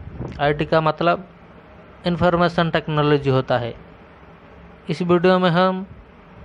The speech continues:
इस company के history, business, revenue, achievements और बहुत सारे important points को cover करेंगे, तो अंत तक वीडियो को देखें। पहले आते हैं टीसीएस के हिस्ट्री पर।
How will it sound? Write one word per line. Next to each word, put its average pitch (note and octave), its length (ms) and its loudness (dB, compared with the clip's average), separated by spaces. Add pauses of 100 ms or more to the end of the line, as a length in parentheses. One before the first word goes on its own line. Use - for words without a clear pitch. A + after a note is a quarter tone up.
(160)
इस D3+ 120 -4
company D#3+ 520 0
के D#3+ 180 -2
history, D3 400 -2
business, D3+ 560 -2
revenue, D3 540 2
achievements D3+ 680 -2 (420)
और D3+ 160 4
बहुत C#3+ 240 0
सारे C#3 200 0
important C3+ 400 -2
points C3 280 -2
को C#3+ 160 0
cover C#3+ 280 2
करेंगे, D#3 320 0
तो D#3+ 260 2
अंत C#3 260 -2
तक C3+ 200 -2
वीडियो C3 360 2
को B2 280 0 (640)
देखें। C#3+ 400 -2 (1500)
पहले F#3 300 2
आते G3 260 0
हैं G#3+ 260 -4 (280)
टीसीएस F3+ 360 0
के F3+ 140 2
हिस्ट्री D#3+ 400 2
पर। F3+ 240 2